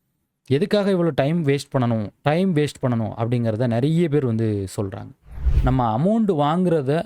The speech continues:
நம்ம வந்து மைண்ட்ல வச்சுக்கணும். அதாவது, "நான் அம்-, கம்மு-, கம்மியான அமௌண்ட் தான் கேட்டிருக்கேன், நான் கம்மியா தான் ஒர்க் பண்ணுவேன்" அப்படிங்கிறத நம்ம பார்க்கக்கூடாது.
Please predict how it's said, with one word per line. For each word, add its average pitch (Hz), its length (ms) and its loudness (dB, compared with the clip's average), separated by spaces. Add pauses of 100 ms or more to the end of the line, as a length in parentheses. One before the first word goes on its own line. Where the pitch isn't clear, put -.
(140)
நம்ம 127 280 0
வந்து 117 240 -2
மைண்ட்ல 123 400 0
வச்சுக்கணும். - 340 -14 (120)
அதாவது, 151 560 0 (320)
"நான் 131 280 0
அம்-, 127 380 -4
கம்மு-, 156 380 0
கம்மியான 160 400 0
அமௌண்ட் 160 220 0
தான் 160 200 -2
கேட்டிருக்கேன், 139 400 0
நான் 127 140 0
கம்மியா 131 300 0
தான் 139 100 0
ஒர்க் 117 180 -4
பண்ணுவேன்" 127 300 -2
அப்படிங்கிறத 117 360 -4
நம்ம 110 240 -4
பார்க்கக்கூடாது. 95 440 -8